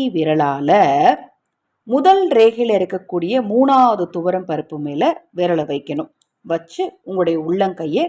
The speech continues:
நன்றாக மூடிக்கோங்க. மூடிட்டு உள்ளங்கையை இப்ப குப்புற கவுத்தி தரையில ஒரு துணியை விரிச்சு, ஒரு பச்சை நிற துணியோ அல்லது ஒரு சிகப்பு நிற துணியோ விரிச்சு குப்புற கவுத்தி வச்சு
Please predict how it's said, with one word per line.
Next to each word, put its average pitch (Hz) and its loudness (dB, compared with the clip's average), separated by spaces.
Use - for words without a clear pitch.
நன்றாக 156 -2
மூடிக்கோங்க. 165 -10
மூடிட்டு 180 -2
உள்ளங்கையை 269 0
இப்ப 277 -4
குப்புற 320 -2
கவுத்தி 180 0
தரையில 220 0
ஒரு 180 0
துணியை 294 4
விரிச்சு, 170 -6
ஒரு 190 -6
பச்சை 180 -4
நிற 170 -4
துணியோ 160 -6
அல்லது 208 -2
ஒரு 175 -4
சிகப்பு 208 -10
நிற 160 -4
துணியோ 156 -4
விரிச்சு 156 -8
குப்புற 247 -6
கவுத்தி 160 -4
வச்சு 151 -6